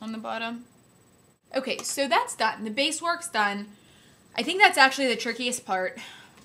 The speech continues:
working with that, um, aqua cream. Next, I'm gonna go in with a few of my matte colors. And, um, the first, the first one I'm actually gonna go in with is...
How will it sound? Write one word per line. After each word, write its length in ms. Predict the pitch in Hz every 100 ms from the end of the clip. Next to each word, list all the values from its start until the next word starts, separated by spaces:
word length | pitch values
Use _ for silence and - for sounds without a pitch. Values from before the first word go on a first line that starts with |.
| - -
working 340 | 214 214 220
with 140 | 208 202
that, 240 | 196 - -
um, 300 | 202 180 185 - - - -
aqua 300 | 208 202 202
cream. 340 | 196 190 175 196 - _ - _
Next, 320 | 240 277 - 381
I'm 80 |
gonna 180 | 381 359
go 220 | 269 233
in 240 | 226 220 214
with 200 | 202 202
a 60 | 208
few 240 | - 214
of 80 | 208
my 140 | 202 196
matte 280 | 185 180
colors. 640 | - 226 226 226 233 233 - - - - -
And, 680 | 226 220 214 208 214 233 320 427 466 - -
um, 380 | 220 208 202 202
the 80 | 208
first, 600 | - 294 381 - - - - - - _ _ - - - - _ _
the 100 | 254
first 320 | 254 285 302
one 120 | 403
I'm 120 | 392 247
actually 340 | 214 - 233
gonna 220 | 214 202
go 220 | 196 190
in 120 | 190 190
with 240 | 196 196 - -
is... 760 | 202 190 190 185 190 202 -